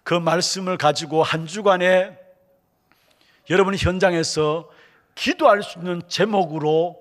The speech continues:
잡을 수 있는 말씀을 잡아야 합니다.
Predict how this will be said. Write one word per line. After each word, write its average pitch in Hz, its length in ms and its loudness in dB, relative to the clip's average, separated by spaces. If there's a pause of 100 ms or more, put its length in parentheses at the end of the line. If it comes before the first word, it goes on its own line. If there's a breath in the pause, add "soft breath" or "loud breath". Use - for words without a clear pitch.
(360)
잡을 151 340 -2
수 - 140 -10
있는 135 160 -10
말씀을 123 560 -8
잡아야 98 340 -16
합니다. - 380 -20